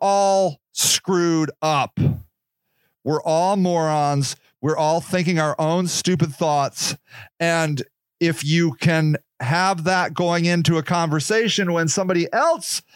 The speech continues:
has a stupid thought, which is stupid. I'm not saying it's not stupid. Not saying that. What I'm saying is, if you can go into the conversation realizing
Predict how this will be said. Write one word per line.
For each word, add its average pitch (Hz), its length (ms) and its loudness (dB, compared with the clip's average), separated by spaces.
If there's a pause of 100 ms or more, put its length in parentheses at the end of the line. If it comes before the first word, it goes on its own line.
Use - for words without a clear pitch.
(200)
has 196 200 0
a 175 80 2
stupid 180 680 -2
thought, 165 560 -2
which 247 300 -2
is 453 160 2
stupid. 311 520 0
I'm 285 60 -14 (300)
not 370 240 0
saying 339 220 2
it's 208 100 0
not 247 180 2
stupid. 170 600 0 (640)
Not 285 240 0
saying 226 380 0
that. 175 360 0 (1900)
What 185 140 0
I'm 190 100 0
saying 269 460 0
is, 180 420 -2 (180)
if 170 160 0
you 202 100 2
can 190 140 -4
go 247 240 0
into 226 140 -2
the 190 100 -4
conversation 214 800 0
realizing 175 920 2